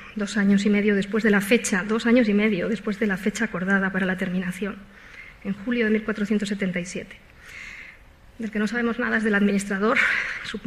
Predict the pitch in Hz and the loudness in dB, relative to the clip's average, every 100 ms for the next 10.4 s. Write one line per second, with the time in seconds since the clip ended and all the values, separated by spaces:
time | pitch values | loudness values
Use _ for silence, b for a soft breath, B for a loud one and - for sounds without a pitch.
0 | - 214 226 214 208 196 202 202 214 202 | -4 2 2 4 4 4 2 4 6 8
1 | 202 202 226 202 208 220 196 208 214 240 | 8 8 8 8 8 8 6 4 2 2
2 | 302 - B B B B B B B B | -2 -6 B B B B B B B B
3 | B - - 226 220 208 208 - 233 247 | B -20 -6 -2 2 2 2 6 8 8
4 | 294 330 247 240 214 220 214 202 202 202 | 6 2 0 6 8 8 8 8 6 6
5 | 240 247 233 285 208 202 202 202 233 311 | 6 8 6 6 4 4 2 4 2 2
6 | - 202 196 190 190 202 247 240 226 226 | 0 -2 -2 0 4 6 6 6 6 6
7 | 196 208 226 262 214 208 226 233 233 214 | 2 2 2 2 2 2 2 2 0 0
8 | 208 208 208 208 190 202 214 262 262 202 | 0 0 2 2 4 2 2 0 0 0
9 | 196 202 208 208 185 175 220 202 185 175 | 0 0 0 0 -2 -2 -2 -2 -4 -4
10 | 202 233 277 | -2 -2 -6